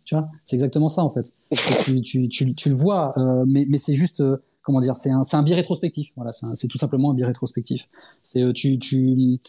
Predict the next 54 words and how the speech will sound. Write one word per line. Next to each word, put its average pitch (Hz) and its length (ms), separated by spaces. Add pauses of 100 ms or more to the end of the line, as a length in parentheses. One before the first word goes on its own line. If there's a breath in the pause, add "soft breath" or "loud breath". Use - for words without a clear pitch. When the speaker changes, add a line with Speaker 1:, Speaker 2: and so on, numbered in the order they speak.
(320 loud breath)
Speaker 1:
euh, 139 400
on, 123 300
on 156 100
te 160 120
suggère 175 440
quelque 151 240
chose 180 200
avec 135 160
un 120 60
très 180 200
beau 160 140
schéma. 135 280
En 175 100
plus, 139 120
tout - 100
le 160 60
monde, 139 240
tout - 80
le 220 60
monde 240 200
le 151 520 (100)
partage, 170 360
donc 123 120
tout 143 80
le 139 40
monde 135 80
a 127 40
l'air 127 100
d'y 156 60
croire. 202 400 (1200 loud breath)
Et, 139 180
euh, 131 320
et 143 140
en 175 100
le 170 60
Speaker 2:
Ouais, 120 100
Speaker 1:
voyant, 131 240
Speaker 2:
c'est 147 140
Speaker 1:
en 165 80
le 156 80
regardant, 135 600 (360 soft breath)
euh, 127 800
on 127 100
se 120 80
dit, « 160 220
Ah 175 100
bah 185 100
ouais, 208 120
merde, 180 200
exactement. » 143 440 (380 soft breath)
Et, 151 220
et 165 40
au 190 80
final, 175 480